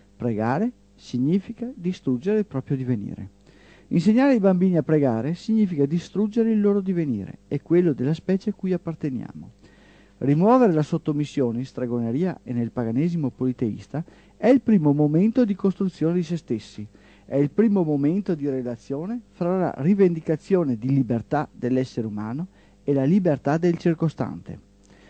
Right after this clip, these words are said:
Come si rimuove la sottomissione ottenuta attraverso la ripetizione soggettiva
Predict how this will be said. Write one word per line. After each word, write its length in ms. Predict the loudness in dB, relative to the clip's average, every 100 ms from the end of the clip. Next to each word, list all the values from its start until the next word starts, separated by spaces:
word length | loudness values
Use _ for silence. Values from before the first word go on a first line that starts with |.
| -20 -4
Come 240 | 2 6 6
si 160 | 6
rimuove 440 | 6 6 6 6 4
la 100 | 2
sottomissione 720 | 0 0 0 0 2 2 2
ottenuta 480 | 0 2 2 2 -2
attraverso 500 | 0 2 2 0 -2
la 120 | -4
ripetizione 880 | -4 -6 -8 -10 -6 -4 -4 -6 -10 -18 _ _
soggettiva 920 | -4 -2 -2 -4 -4 2 2 2 -2